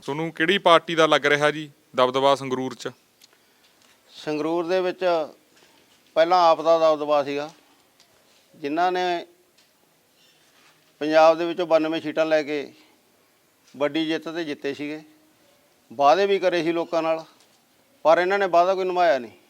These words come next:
Speaker 2: ਜਿਹੜੇ ਕਹਿ ਰਹੇ ਸੀ ਅਸੀਂ ਰੁਜ਼ਗਾਰ ਦੇਵਾਂਗੇ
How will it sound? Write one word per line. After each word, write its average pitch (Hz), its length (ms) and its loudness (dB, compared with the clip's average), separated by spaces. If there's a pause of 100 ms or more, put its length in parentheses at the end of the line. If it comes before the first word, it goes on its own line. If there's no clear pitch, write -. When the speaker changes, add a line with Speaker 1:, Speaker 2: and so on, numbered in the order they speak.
(1800)
Speaker 2:
ਜਿਹੜੇ 160 200 -2
ਕਹਿ 175 200 2
ਰਹੇ 196 140 0
ਸੀ 185 140 -2
ਅਸੀਂ 180 400 -2 (320)
ਰੁਜ਼ਗਾਰ 151 400 4
ਦੇਵਾਂਗੇ 156 520 -4